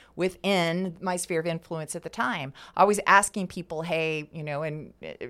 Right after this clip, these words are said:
what's going on?" and trying to be a friend and trying to be beyond just a transactional person. Uh, and that, I was just thinking about that, that through my life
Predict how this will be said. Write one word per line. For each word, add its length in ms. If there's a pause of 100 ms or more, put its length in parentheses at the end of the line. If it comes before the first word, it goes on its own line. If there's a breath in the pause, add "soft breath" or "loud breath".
(140)
what's 300
going 240
on?" 560
and 160 (240 loud breath)
trying 180
to 80
be 140
a 20
friend 380
and 120
trying 260
to 60
be 120
beyond 560
just 180
a 60
transactional 600
person. 460 (400 loud breath)
Uh, 320 (320)
and 400
that, 380
I 80
was 100
just 140
thinking 320
about 240
that, 280 (340 loud breath)
that 180
through 180
my 200
life 680